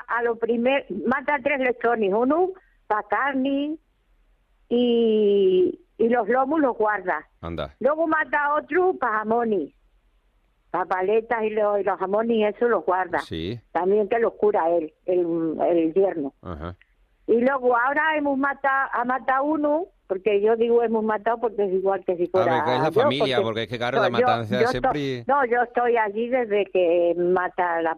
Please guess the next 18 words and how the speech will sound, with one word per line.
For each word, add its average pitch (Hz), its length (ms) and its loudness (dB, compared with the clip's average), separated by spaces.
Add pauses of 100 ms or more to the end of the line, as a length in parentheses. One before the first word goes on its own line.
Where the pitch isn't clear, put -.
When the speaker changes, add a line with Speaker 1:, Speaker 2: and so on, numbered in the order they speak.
(160)
Speaker 1:
vamos, 175 480 -2 (260)
desde 180 240 0
por 175 220 -2
la 180 100 0
mañana, 180 480 -2
Speaker 2:
Dime 160 280 -2
la 180 80 0
Speaker 1:
temprano. 143 180 0
Speaker 2:
verdad, 123 240 -2
Juliana, 147 420 -2
¿a 131 140 -6
qué 127 80 -6
eres 180 140 -2
la 175 100 -2
manijera 156 480 -2
de 143 60 -2
las 135 120 -2
matanzas? 95 580 -4